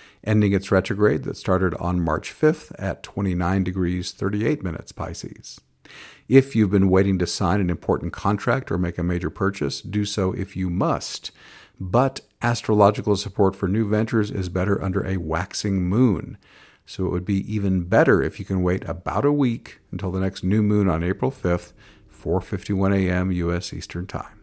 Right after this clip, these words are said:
or later. In my March fifth Mercury retrograde forecast, I suggested that you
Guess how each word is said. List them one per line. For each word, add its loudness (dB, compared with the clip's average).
or -8
later. -8
In 0
my 4
March 8
fifth 2
Mercury 4
retrograde 2
forecast, 0
I -2
suggested -2
that -2
you -2